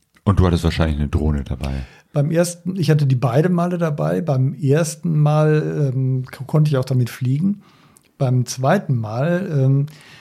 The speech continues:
Speaker 2: sind die leider am Flughafen geblieben, denn Drohne fliegen in Saudi-Arabien ist zwar legal, aber man muss die registrieren. Und unglücklicherweise ist die Registrierung nur im Land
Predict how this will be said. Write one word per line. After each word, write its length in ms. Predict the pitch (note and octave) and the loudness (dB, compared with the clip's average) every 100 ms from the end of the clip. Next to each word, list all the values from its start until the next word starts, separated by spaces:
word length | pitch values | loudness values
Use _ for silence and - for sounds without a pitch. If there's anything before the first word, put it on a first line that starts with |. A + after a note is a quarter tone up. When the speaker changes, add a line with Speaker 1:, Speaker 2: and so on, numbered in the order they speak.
| _ | _
Speaker 2:
sind 260 | - D3+ D3+ | 2 2 4
die 100 | C#3 | 2
leider 320 | C3 D3 C#3+ | 2 2 2
am 100 | C3 | 0
Flughafen 540 | - C#3 F3 E3 F3+ | -2 -4 -2 -2 0
geblieben, 840 | D#3 D3+ D3 E3 F3 F3+ F3 D3+ | 0 0 0 0 0 0 2 0
denn 240 | B2 B2+ B2 | 2 0 0
Drohne 360 | A#2+ C3 F3+ D#3+ | 0 0 0 -2
fliegen 400 | D#3 D3+ D3+ D3+ | 0 0 2 0
in 180 | D3+ | -2
Saudi-Arabien 540 | B2 C3 B2+ A#2+ A#2+ F3 | 0 0 0 -2 -4 -4
ist 160 | D3+ - | -6 -4
zwar 140 | C3 | -2
legal, 680 | B2+ B2 B2 A#2 C3 G#3 - - | 0 -2 -2 -2 -2 -2 -6 -6
aber 380 | A#2+ C3 F#3+ A3 | -4 -2 -2 0
man 200 | D#3 D3 | 2 2
muss 160 | D#3+ | 2
die 140 | - D3+ | 0 0
registrieren. 840 | D3+ E3 D3+ - E3+ F#3 C3 A2+ | 2 0 -2 0 2 2 0 -6
Und 220 | D3 C3 - | -2 -2 0
unglücklicherweise 960 | F#3+ G3 F#3+ E3 D3 C3+ A#2+ C3+ D#3 | 0 0 -2 -2 0 0 0 0 0
ist 160 | G3 D3+ | -4 -4
die 60 | C3 | -4
Registrierung 920 | B2 C3+ C3+ - - D3 D3+ D#3 D3 | -2 -2 -4 -6 -4 -2 0 2 4
nur 320 | C#3+ D3 D3+ - | 4 2 -2 -4
im 260 | F3 G#3 | 2 2
Land 380 | D#3+ A2+ A2+ A2+ | 2 0 -4 -8